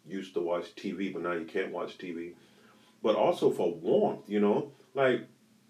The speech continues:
most people live in apartments or houses that don't have chimneys and stuff like that. So how are you gonna, how are you gonna stay warm if you don't have electricity?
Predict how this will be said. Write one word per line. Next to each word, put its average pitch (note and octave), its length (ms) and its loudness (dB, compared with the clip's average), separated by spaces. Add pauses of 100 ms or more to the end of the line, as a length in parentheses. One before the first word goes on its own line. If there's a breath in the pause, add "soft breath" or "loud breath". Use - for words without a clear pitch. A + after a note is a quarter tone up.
(800)
most A#3+ 280 2
people G3+ 220 0
live D3 200 4
in A#2 80 2
apartments - 680 0
or F2+ 140 0
houses C3 460 4
that G#2+ 160 4
don't A#2+ 220 2
have A2+ 300 2 (120)
chimneys F3 580 0
and - 80 -8
stuff - 300 -2
like F2+ 160 0
that. F#2 180 -2
So G2 140 -4
how D#3 140 -2
are G#3 100 0
you F#3+ 100 -2
gonna, F#3+ 280 2 (420 loud breath)
how F#3+ 100 -4
are G#3 60 2
you G#3 100 2
gonna G3 220 6
stay F#3 260 4
warm D#3 460 6
if C3+ 120 4
you D3+ 140 -2
don't D3 300 0
have C#3 480 2 (880)
electricity? B2 800 4